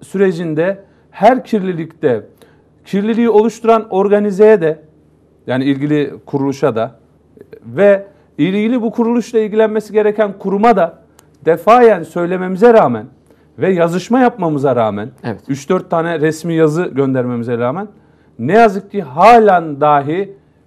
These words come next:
Speaker 1: bir, e, çözüm üretilmemiş durumda.
Speaker 2: Evet.
Speaker 1: Ve, e, on dört Mart iki bin on sekiz tarihinde basına da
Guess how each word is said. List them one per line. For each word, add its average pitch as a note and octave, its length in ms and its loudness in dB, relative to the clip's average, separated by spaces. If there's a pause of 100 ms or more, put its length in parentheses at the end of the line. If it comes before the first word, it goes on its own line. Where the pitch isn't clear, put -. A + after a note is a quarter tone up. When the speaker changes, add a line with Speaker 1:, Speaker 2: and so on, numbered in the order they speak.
(140)
Speaker 1:
bir, E3+ 360 -6
e, A#2+ 800 -4
çözüm E3 360 -4 (240)
üretilmemiş C#3 720 -4
durumda. - 280 -20 (280)
Speaker 2:
Evet. G2+ 140 -18 (320)
Speaker 1:
Ve, G3 380 4 (280)
e, A2+ 1300 0
on G3+ 120 2
dört G3 420 -2
Mart F3 280 0
iki E3 200 -10
bin F3+ 60 -6
on F#3 120 -6
sekiz E3+ 340 -10
tarihinde D#3 720 0
basına C#3 380 -4
da B2 220 -2